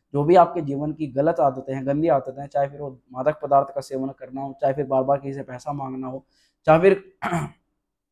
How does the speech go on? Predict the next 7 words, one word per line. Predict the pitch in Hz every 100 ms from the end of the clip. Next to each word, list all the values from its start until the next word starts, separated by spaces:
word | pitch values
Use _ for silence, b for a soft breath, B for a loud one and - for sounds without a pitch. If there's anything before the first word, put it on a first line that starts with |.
| _ _ _ -
किसी | 151 175
भी |
विपरीत | 190 180 170 175
परिस्थितियों | 170 160 160 151 156 156
में | 156
बार-बार | 143 139 151 180
आपको | 143 - 175